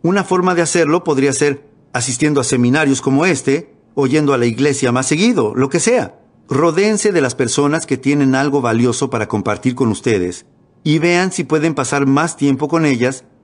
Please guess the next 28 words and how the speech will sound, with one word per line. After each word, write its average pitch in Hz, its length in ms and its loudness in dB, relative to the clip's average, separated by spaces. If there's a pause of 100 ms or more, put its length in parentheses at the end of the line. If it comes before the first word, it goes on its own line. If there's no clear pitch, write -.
(120)
y 143 140 0
dejen 190 420 0
que 151 120 0
la 175 120 2
mejor 165 320 0
influencia 139 840 0 (220)
ayude 160 440 0
a 143 60 0
moldear 131 460 0
su 131 180 -2
actitud 139 560 -2 (100)
y 127 80 -2
su 113 140 -4
futuro. 107 600 -4 (680)
Algunas 220 340 0
formas 202 320 0
de 135 120 2
influencia 123 840 0 (180)
tienen 170 240 0
que 170 140 -2
provenir 131 460 2
quizás 143 340 -2
de 139 80 2
un 151 100 2
libro 156 520 0
o 117 80 0
un 139 100 2
cassette. 160 500 -2